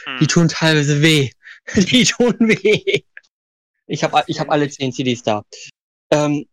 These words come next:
Speaker 2: und dann gab's halt zu Pokémon Stadium zwei und Pokémon snap so eine Compilation C D, die man sich damals im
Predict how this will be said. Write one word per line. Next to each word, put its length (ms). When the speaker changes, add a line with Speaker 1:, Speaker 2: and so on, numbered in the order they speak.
Speaker 2:
und 140
dann 140
gab's 320
halt 220
zu 260
Pokémon 520
Stadium 380
zwei 380
und 240
Pokémon 400
snap 300
so 100
eine 220
Compilation 580
C 120
D, 140
die 140
man 140
sich 120
damals 300
im 260